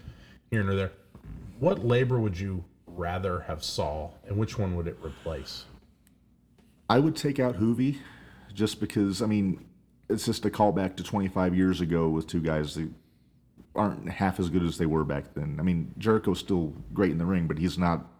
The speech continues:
Speaker 2: Lionheart anymore doing lucha matches. I would replace that with one of two. I would either ha-, bring in Lance Storm, his old tag team partner from the Thrill Seekers, have a s-, like, a submission match,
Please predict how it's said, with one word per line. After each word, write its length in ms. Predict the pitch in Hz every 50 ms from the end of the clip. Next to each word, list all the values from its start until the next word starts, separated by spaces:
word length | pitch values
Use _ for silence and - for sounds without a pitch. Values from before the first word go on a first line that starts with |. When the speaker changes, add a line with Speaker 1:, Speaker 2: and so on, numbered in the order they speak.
| - - -
Speaker 2:
Lionheart 600 | - 78 95 95 90 85 82 - 80 78 78 78
anymore 460 | 73 78 76 73 78 73 71 71 71 73
doing 240 | 80 87 78 76 76 76
lucha 240 | 92 87 - 82
matches. 440 | 73 67 62 62 - - - - - - - - - - - - - - - - -
I 140 | - 107 131
would 120 | 147 143
replace 440 | 139 131 - - 131 117 117 - -
that 240 | - 101 101 95 80
with 320 | 95 92 - - - - - _ _ _ _ _ _ _ _ _ - - _ _ _ _ _ -
one 220 | - 110 117 110
of 100 | 110 95
two. 300 | - - 110 92 80 76
I 60 | 85 92
would 120 | 98 98
either 320 | 104 107 92 98 92 87
ha-, 200 | 78 73 - - - - 78
bring 160 | 107 110 107
in 140 | 107 98 90
Lance 200 | 101 104 107 -
Storm, 360 | - - 120 117 113 113 110
his 100 | 104 90
old 140 | 104 95 104
tag 160 | 110 101 95
team 140 | - 104 92
partner 380 | 107 101 95 95 101 101 101 92 -
from 140 | - 87 87
the 60 | 82
Thrill 180 | - 113 101 95
Seekers, 640 | - - 98 90 - 95 92 95 98 - - - - - _ _ _ _ _ _ _ _ _ _ - 80
have 160 | 92 95 82
a 40 | 90
s-, 120 | - -
like, 140 | 98 98 98
a 60 | 90
submission 400 | - - 92 98 104 - 117 117
match, 360 | 120 127 135 135 - - -